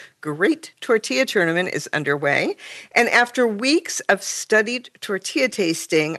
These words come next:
I, along with my three intrepid co-judges, have whittled down our sixty-four contenders to the Fuerte Four.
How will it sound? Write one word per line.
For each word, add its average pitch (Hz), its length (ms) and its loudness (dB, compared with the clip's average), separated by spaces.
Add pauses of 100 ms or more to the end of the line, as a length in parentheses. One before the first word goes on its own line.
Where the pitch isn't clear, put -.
I, 247 320 6
along 170 400 2
with 196 180 -4
my 165 140 2
three 180 480 -2
intrepid 269 640 -2
co-judges, 165 920 -2 (300)
have 185 240 -2
whittled 262 460 2
down 170 360 4
our 139 220 -2
sixty-four 262 800 -2
contenders 180 840 0
to 170 180 -4
the 143 220 -4
Fuerte 202 840 2
Four. 151 600 2